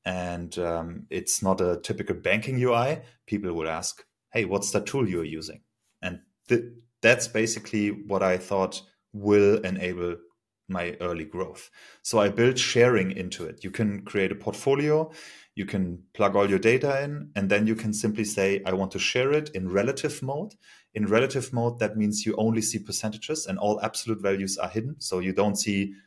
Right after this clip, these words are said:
you have fifty thousand euros, you only see you have ten percent performance in this time frame and so on. And the absolute way where you see everything. So, um, you, you share everything. Those two modes, and, um,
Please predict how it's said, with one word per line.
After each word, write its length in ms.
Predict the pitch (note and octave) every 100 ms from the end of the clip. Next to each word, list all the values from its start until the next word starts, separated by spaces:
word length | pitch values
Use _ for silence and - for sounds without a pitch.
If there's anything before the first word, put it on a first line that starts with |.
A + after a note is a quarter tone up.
| _ _ _ _ _ _ _ -
you 120 | G2
have 140 | G2
fifty 260 | - A2 G#2+
thousand 340 | - G2+ F#2
euros, 340 | G#2 C#3 F3+ -
you 80 | G2+
only 200 | G2+ F#2+
see 180 | -
you 100 | F#2
have 240 | F2 F2+ - -
ten 180 | G#2+
percent 320 | F#2+ F#2 F2+ -
performance 600 | - - E2+ E2+ E2+ F2+
in 80 |
this 120 | E2+ -
time 240 | F#2+ E2+
frame 360 | - F2 E2 D#2+
and 100 | D#2+
so 140 | F2+
on. 120 | A2 - - - - - _ -
And 160 | G#2+ G#2+
the 140 | G#2+
absolute 400 | G2 G2+ G#2+ F#2+
way 160 | F#2 F2+
where 120 | E2+
you 120 | E2
see 160 | D#2+ E2+
everything. 420 | D#2+ D#2+ - D2 _ _
So, 380 | - F2+ E2 D#2+
um, 420 | E2 E2 E2 E2 -
you, 200 | F#2 F#2
you 200 | F2+ F2
share 240 | E2+ - E2
everything. 380 | D#2+ E2 E2+ - - - -
Those 240 | A#2 B2+
two 140 | -
modes, 460 | A2+ A2 C#3+ D#3 - -
and, 480 | G#2 G#2+ G#2+ G#2+ A2+
um, 520 | G#2+ G#2 G#2 G2+